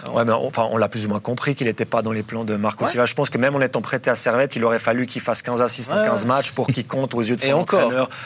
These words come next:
Speaker 1: à
Speaker 2: Et
Speaker 1: son
Speaker 2: encore.
Speaker 1: retour à Fulham. Je pense qu'il faut qu'il soit égoïste à, à ce niveau-là. C'est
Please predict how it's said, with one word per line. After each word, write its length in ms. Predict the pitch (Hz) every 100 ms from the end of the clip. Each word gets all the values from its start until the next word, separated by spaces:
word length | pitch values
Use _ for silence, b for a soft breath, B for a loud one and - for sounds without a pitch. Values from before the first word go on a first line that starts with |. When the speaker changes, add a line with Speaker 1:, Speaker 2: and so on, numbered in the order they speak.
| B
Speaker 1:
à 100 | 120
Speaker 2:
Et 20 |
Speaker 1:
son 140 | - 127
Speaker 2:
encore. 80 | 117
Speaker 1:
retour 260 | - 117
à 60 | 110
Fulham. 240 | 160 151 B B B B - - -
Je 100 | -
pense 180 | 160 156
qu'il 180 | 147 131
faut 140 | 151
qu'il 140 | 131 131
soit 180 | 127
égoïste 400 | 123 131 139 -
à, 480 | 127 113 113 - 127
à 60 | 123
ce 80 | 123
niveau-là. 240 | 113 120
C'est 120 | -